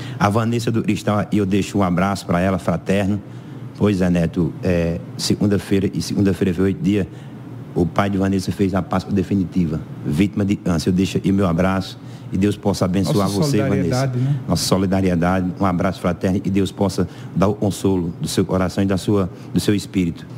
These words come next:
Speaker 1: E a João do Peva, né? Esse companheiro de, de, de vários anos, né? Onde a gente praticamente não nascemos da mesma mãe, né? Mas vive-, vivenciamos a nossa infância, nossa adolescência no bairro da Esperança, né? Quero agradecer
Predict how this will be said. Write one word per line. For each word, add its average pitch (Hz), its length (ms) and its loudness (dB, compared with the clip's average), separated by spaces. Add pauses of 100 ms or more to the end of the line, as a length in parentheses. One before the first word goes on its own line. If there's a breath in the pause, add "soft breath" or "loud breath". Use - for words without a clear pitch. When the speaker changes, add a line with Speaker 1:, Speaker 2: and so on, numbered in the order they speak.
(260 loud breath)
Speaker 1:
E 107 140 4
a 120 100 2
João 120 140 2
do 139 100 0
Peva, 92 360 0
né? 113 200 0 (220)
Esse 92 480 0
companheiro 95 480 2
de, 95 260 2 (380 loud breath)
de, 92 240 4 (160)
de 95 220 0
vários 98 440 0
anos, 98 300 2
né? 95 180 2
Onde 95 100 2
a 90 60 4
gente 92 420 2 (340 loud breath)
praticamente 98 840 0 (440)
não 95 200 4
nascemos 107 440 2
da 101 120 4
mesma 98 300 0
mãe, 98 300 4
né? 104 160 2
Mas 101 360 2 (400 loud breath)
vive-, 101 580 2
vivenciamos 110 600 2
a 98 80 2
nossa 104 300 0
infância, 107 640 0
nossa 95 240 2
adolescência 98 580 0
no 95 80 2
bairro 92 160 4
da 95 60 2
Esperança, 90 560 0 (340 loud breath)
né? 98 180 4
Quero 98 160 2
agradecer 92 600 0